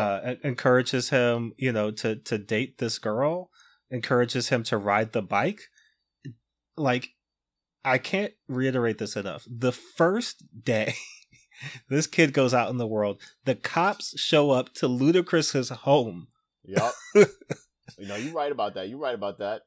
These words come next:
Speaker 1: They cop knock on his door. He has to open <laughs> up and speak to the police. And the
Speaker 2: On
Speaker 1: kid
Speaker 2: his
Speaker 1: is
Speaker 2: new kid's behalf.
Speaker 1: and the kid's not sorry.
Speaker 2: He's just
Speaker 1: You
Speaker 2: in his
Speaker 1: know,
Speaker 2: room.
Speaker 1: like, there's a, he's ju-, he's just like, "Whatever, Dad. Whatever, nigga. I don't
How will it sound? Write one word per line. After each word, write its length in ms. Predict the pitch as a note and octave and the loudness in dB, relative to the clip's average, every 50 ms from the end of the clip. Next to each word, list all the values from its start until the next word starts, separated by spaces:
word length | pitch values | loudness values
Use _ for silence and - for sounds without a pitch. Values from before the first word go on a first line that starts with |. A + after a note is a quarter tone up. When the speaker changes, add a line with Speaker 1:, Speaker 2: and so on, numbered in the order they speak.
| _ - | _ 10
Speaker 1:
They 120 | G3+ F#3+ | 10 10
cop 380 | F3+ - - - G3+ A3+ C4 - | 10 10 6 6 8 6 6 4
knock 260 | G3 G3 F#3+ F#3+ - | 2 2 2 4 4
on 140 | G3+ F#3 F3 | 4 2 4
his 220 | D3+ E3+ D#3+ C#3+ | 4 4 2 2
door. 500 | C3 A#2 - D#3 G3+ C#4+ D4 E3 A2 G2+ | 2 4 4 6 6 8 8 8 6 6
He 200 | A2+ A#2+ F3 F3+ | 2 2 0 0
has 300 | E3+ F#3+ G3 A#3+ B3 - | 0 0 0 0 -2 4
to 160 | - G#3+ - | 4 2 4
open 320 | - D#3 F#3+ G#3+ - G#3 - - | 6 4 2 4 6 4 2 4
<laughs> 40 | - E3+ | 4 4
up 180 | E3+ F3+ F3+ D#3+ | 4 4 4 2
and 100 | D#3+ D#3+ | -2 -2
speak 300 | - - - F#3 F#3+ - | 0 4 4 4 4 4
to 120 | - F#3+ | 0 0
the 140 | E3+ F3 E3+ | 2 2 0
police. 560 | E3 - D#3 D3+ D#3 D#3+ C#3 A2+ G#2+ - - - - - - - - - - | 2 2 2 2 4 2 2 0 -2 -4 -8 -12 -16 -20 -20 -20 -18 -6 0
And 160 | - E3+ E3+ F3 | 2 4 4 4
the 60 | E3 - | 4 4
Speaker 2:
On 60 | - | 4
Speaker 1:
kid 120 | G3+ G3 G3 | 4 6 6
Speaker 2:
his 140 | F#3 C3 | 6 4
Speaker 1:
is 120 | C3+ C3+ C3+ | 2 -4 -4
Speaker 2:
new 80 | C#3 | 0
kid's 160 | C#3+ C#3+ B2+ G#2+ | 0 -2 -2 -2
behalf. 460 | G2+ B2 B2 C3+ B2+ A#2 F#2+ E2+ - _ _ _ _ _ _ _ _ - | -4 -6 -2 -2 -2 -2 -2 -4 -8 _ _ _ _ _ _ _ _ 6
Speaker 1:
and 160 | E3 E3 D3+ | 6 8 8
the 80 | D#3+ | 6
kid's 280 | D#3 - G3+ F3 - A#2+ | 6 6 4 4 4 2
not 200 | B2 A2 - - | 0 0 0 0
sorry. 600 | - - G#2 A2+ C3 D3 D#3 D#3 D#3 D#3+ E3 E3 - _ _ _ _ _ _ _ _ - | -2 -2 0 0 0 -2 -4 -6 -10 -12 -14 -16 -20 _ _ _ _ _ _ _ _ -6
Speaker 2:
He's 140 | E3 G3 G3 | -6 -4 0
just 100 | D3+ C#3+ | 2 4
Speaker 1:
You 60 | C#3+ | 4
Speaker 2:
in 40 | C3 A#2+ | 6 6
his 40 | |
Speaker 1:
know, 100 | A#2 A#2+ | 4 4
Speaker 2:
room. 80 | A#2+ A#2 | 4 4
Speaker 1:
like, 260 | A#2 A2+ A#2 B2 - | 4 2 2 0 0
there's 220 | - B2 B2 B2 - | 0 0 0 0 0
a, 40 | B2+ | -2
he's 200 | B2+ D3 D#3 - | -2 -2 -2 -2
ju-, 100 | - E3+ | -2 0
he's 220 | D3+ F3+ F#3 F3+ | 0 0 -2 0
just 200 | F#3+ F3+ E3 - | -2 -4 -2 0
like, 200 | D#3+ D3 C#3 C#3 | 2 2 2 2
"Whatever, 420 | C3 B2+ D3+ D3 C#3+ B2 G#2 G2+ G2 | 4 4 6 6 6 6 4 2 -2
Dad. 260 | F#2 F#2 F#2 G2 G#2 | -6 -6 -8 -4 0
Whatever, 280 | C3 C#3+ B2+ G#2+ G2 F#2 | 2 4 2 2 0 -4
nigga. 180 | G2 F#2+ F#2 | -10 -8 -4
I 120 | G#2 A#2 B2+ | -4 0 0
don't 120 | - - | 0 0